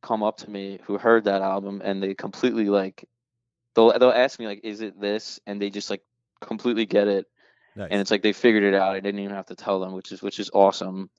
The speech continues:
Speaker 1: Obviously, I don't mind <laughs> talking about my own, like, shit, but, uh,
Speaker 2: <laughs>
Speaker 1: you know, whatever. It's, it's this, uh, so that album is basically the first, like, four or five tracks are, like,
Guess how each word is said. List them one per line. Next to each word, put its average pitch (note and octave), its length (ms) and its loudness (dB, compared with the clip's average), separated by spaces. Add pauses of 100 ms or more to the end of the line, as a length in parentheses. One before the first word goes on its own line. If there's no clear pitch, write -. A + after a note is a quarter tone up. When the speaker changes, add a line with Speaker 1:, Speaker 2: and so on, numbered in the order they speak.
(480)
Speaker 1:
Obviously, G#2+ 300 4
I G#2 40 4
don't G#2 160 -2
mind G2 280 -2
<laughs> - 0 -
talking B2 360 -4
about G#2 300 -6
my G2+ 140 -6
own, G2+ 320 -16
like, G2+ 160 -12
shit, - 360 -4 (100)
but, G2+ 180 0
uh, G2 280 -6
Speaker 2:
<laughs> - 240 -10 (320)
Speaker 1:
you C3 100 2
know, G2+ 180 2
whatever. G#2 400 -2 (160)
It's, G#2+ 180 -6
it's A2 180 -8
this, A2 260 -6
uh, G2+ 340 2 (320)
so A#2 160 2
that A2+ 180 6
album G#2 260 -2
is G2 100 -16
basically G2+ 440 -12
the G2 80 -18
first, G#2 300 -4
like, G2+ 120 -6
four G2+ 280 -4
or G2 60 -2
five G2 260 -2
tracks F#2+ 360 -8
are, G2+ 80 -6
like, F#2+ 140 -8